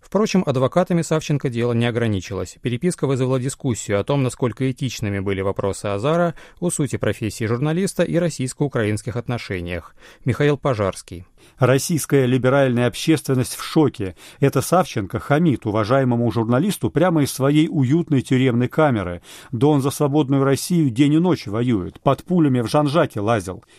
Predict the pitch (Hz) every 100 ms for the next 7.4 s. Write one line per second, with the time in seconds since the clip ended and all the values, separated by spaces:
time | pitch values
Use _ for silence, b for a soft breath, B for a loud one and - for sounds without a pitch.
0 | - 170 240 233 190 107 131 123 113 104
1 | - 175 139 135 - 160 135 117 - 208
2 | - 107 B B - 139 151 165 180 220
3 | 214 - 160 - 151 131 147 147 120 95
4 | 92 - - 131 - 117 151 147 - 147
5 | 110 113 120 120 190 - 120 - 196 208
6 | 117 101 - 175 170 180 190 165 139 131
7 | 156 147 104